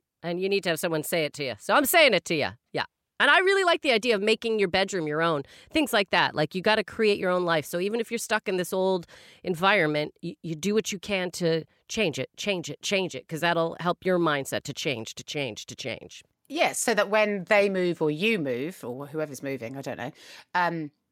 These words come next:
Speaker 2: you, you're, you've already made a, a, a, a step towards creating a new space for yourself. 'Cause that's hard when you've shared a space with someone and then they're gone and then you're, like, alone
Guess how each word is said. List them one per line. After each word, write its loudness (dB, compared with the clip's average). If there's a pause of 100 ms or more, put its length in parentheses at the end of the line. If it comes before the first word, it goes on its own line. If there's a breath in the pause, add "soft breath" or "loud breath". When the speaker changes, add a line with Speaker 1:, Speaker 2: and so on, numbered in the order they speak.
(480)
Speaker 2:
you, -2
you're, -4
you've -2
already -2
made 0
a, -2
a, -6
a, -4 (260)
a -6
step -4
towards -6 (160)
creating -4
a -4
new -2
space -2
for -10
yourself. -8 (420 loud breath)
'Cause -8
that's 0
hard 2
when -4
you've -6
shared 0
a -10
space -4
with -4
someone -4
and -4
then -2
they're -2
gone -2
and -6
then -4
you're, -4
like, -4
alone -2